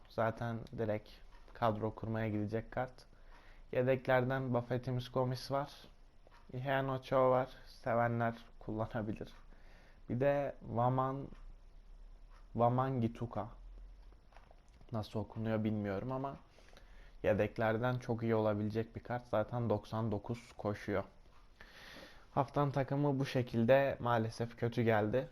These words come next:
Umarım paketlerden en azından bir şey çıkarırız da haftanın takımı kötü olsa da bunu telafi edebiliriz. Foot Champions'ı bu hafta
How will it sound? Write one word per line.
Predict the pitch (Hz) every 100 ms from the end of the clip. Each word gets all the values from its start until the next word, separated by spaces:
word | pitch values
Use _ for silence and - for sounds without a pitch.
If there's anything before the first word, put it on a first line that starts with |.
| -
Umarım | 123 131 123 123
paketlerden | - 117 117 117 110 110 117 120
en | 113
azından | 117 110 110 113 117
bir | 110
şey | -
çıkarırız | 113 - - 113 113 107
da | 117
haftanın | 123 - 110 110
takımı | 110 113 104
kötü | - 113 117
olsa | 113 117 120
da | 117
bunu | 110 117
telafi | 117 117 104 104 120
edebiliriz. | 107 107 101 101 - - - - - - - - - - - - - - - - - - -
Foot | - 113 -
Champions'ı | 147 135 127 127 120 123
bu | 120
hafta | 120 - 123 123